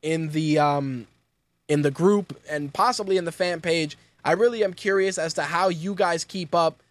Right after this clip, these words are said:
with W W E or pro wrestling. Is it Facebook? Is it Twitter? Is it specific websites? Is it both?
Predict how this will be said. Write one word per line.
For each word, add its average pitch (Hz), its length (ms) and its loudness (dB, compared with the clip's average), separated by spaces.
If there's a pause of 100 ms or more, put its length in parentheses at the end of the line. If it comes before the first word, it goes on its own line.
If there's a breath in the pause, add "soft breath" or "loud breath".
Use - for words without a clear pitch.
(200)
with 160 200 0
W 175 280 0
W 160 340 -2
E 160 300 -4
or 156 120 4
pro 165 300 0
wrestling. 147 540 -2 (320 soft breath)
Is 131 120 -4
it 113 100 -8
Facebook? 180 580 2
Is 135 160 -8
it 120 140 -10
Twitter? 185 420 4
Is 135 260 -8
it 123 100 -14
specific 143 480 -8
websites? 180 560 0
Is 143 140 -8
it 123 140 -12
both? 180 400 2